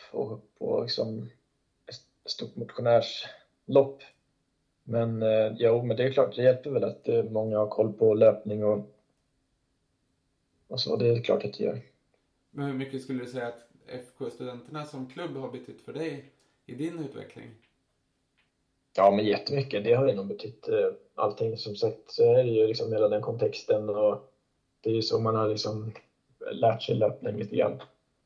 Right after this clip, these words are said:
Speaker 2: Ja.
Speaker 1: Eh, och gemenskapen runt omkring, så det har ju betytt jättemycket.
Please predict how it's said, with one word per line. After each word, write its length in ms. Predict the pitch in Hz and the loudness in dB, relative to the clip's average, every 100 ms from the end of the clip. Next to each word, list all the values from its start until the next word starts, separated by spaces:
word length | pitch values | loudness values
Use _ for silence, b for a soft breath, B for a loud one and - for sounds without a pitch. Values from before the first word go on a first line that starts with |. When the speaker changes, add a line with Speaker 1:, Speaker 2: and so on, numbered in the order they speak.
| _ _ _ _ _ _ _ _ _ | _ _ _ _ _ _ _ _ _
Speaker 2:
Ja. 200 | 127 110 - 160 | -18 -18 -6 -2
Speaker 1:
Eh, 460 | 156 147 - - - _ _ _ _ _ _ _ - | 0 0 -2 -4 -8 _ _ _ _ _ _ _ -14
och 200 | 101 - | -12 -4
gemenskapen 480 | 104 - - 104 85 | -2 -2 -4 -2 -2
runt 180 | 80 - | -2 -4
omkring, 340 | - - 123 | -6 -6 -6
så 120 | - | -6
det 200 | - 120 | -4 0
har 80 | 123 | 0
ju 60 | 123 | 0
betytt 220 | - 120 | -4 -10
jättemycket. 540 | - - 123 120 120 | -10 -8 -8 -8 -12